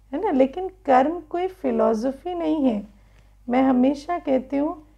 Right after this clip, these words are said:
श्रेष्ठ कर्म एक शक्तिशाली आत्मा की संपत्ति है। कमज़ोर आत्मा श्रेष्ठ कर्म नहीं कर सकती। Good karma is the privilege of a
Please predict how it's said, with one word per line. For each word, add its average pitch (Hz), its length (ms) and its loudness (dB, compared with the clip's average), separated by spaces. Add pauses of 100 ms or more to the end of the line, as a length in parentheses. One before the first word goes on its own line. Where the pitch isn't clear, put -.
(420)
श्रेष्ठ 311 560 0
कर्म 247 460 2 (440)
एक 269 220 -2
शक्तिशाली 320 1300 0
आत्मा 262 680 -2
की 294 180 -6
संपत्ति 220 840 -4
है। 226 200 -10 (2000)
कमज़ोर 247 580 4
आत्मा 294 540 0
श्रेष्ठ 294 520 0
कर्म 247 320 0
नहीं 269 280 2
कर 269 160 -4
सकती। - 600 -16 (840)
Good 277 260 4
karma 294 520 2 (140)
is 240 160 -4
the 294 80 0 (160)
privilege 269 640 2
of 285 220 -2
a 277 80 -2